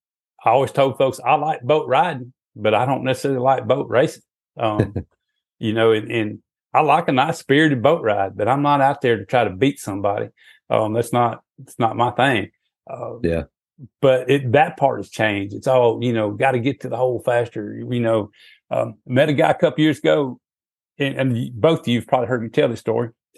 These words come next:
Speaker 1: Well, I was still at R and T, and there's, I was working a Saturday afternoon or something. Um, it was my turn in the, in the tuning shed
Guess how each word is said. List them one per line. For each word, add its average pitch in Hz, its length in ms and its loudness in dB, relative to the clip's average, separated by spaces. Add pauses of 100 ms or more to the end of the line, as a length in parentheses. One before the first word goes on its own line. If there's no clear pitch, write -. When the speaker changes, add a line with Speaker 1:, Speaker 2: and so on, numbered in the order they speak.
(360)
Speaker 1:
Well, 135 200 -2
I 135 40 4
was 123 100 2
still 135 260 2
at 120 80 0
R 127 180 0
and 120 120 -8
T, 127 220 2
and 113 80 -2
there's, 113 220 -10 (120)
I 143 80 -6
was 143 100 -6
working 139 320 0
a 107 40 -6
Saturday 117 840 2
afternoon 117 540 -2
or 113 60 -8
something. 120 520 -6 (460)
Um, 110 440 2
it 117 40 -2
was 110 140 -2
my 123 220 2 (320)
turn 127 260 2
in 117 120 -2
the, 117 180 -8
in 123 120 -4
the 117 80 -2
tuning 123 340 0
shed 117 500 2